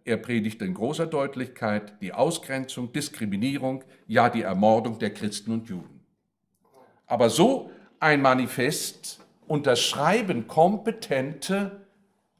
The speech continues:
Menschen, die sich zur öffentlichen Kirche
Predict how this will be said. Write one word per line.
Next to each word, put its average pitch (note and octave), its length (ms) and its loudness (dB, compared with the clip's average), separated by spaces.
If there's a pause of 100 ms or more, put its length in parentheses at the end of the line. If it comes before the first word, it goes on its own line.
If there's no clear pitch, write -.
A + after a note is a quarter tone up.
Menschen, A2+ 920 -4 (240)
die G#2+ 400 2 (400)
sich - 680 -6 (680)
zur - 180 -6
öffentlichen G2+ 460 -8
Kirche E2 580 -16